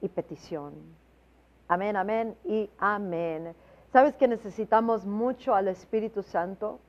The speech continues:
y necesitamos que cada uno le pida al Espíritu Santo entendimiento, porque sin el entendimiento del Espíritu Santo en nosotros, esta palabra y toda la palabra que Él esté hablando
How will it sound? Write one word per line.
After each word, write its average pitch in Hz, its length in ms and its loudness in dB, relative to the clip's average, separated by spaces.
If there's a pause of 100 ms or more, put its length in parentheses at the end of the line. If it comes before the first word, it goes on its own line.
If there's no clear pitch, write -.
(1000)
y 240 120 6
necesitamos 240 880 2
que 226 540 4 (300)
cada 269 320 10
uno 269 500 2 (160)
le 220 200 4
pida 254 440 2
al 220 260 2
Espíritu 254 640 -2
Santo 240 540 0
entendimiento, 196 1200 -2 (1040)
porque 233 300 6
sin 233 420 -2
el 233 380 2
entendimiento 233 1080 2
del 269 160 6
Espíritu 262 600 -2
Santo 247 380 2
en 240 100 0
nosotros, 220 640 -2
esta 226 260 0
palabra 233 760 6
y 226 100 -4
toda 247 340 4
la 269 220 2
palabra 233 560 4
que 226 220 0
Él 240 160 0
esté 247 280 2
hablando 226 580 2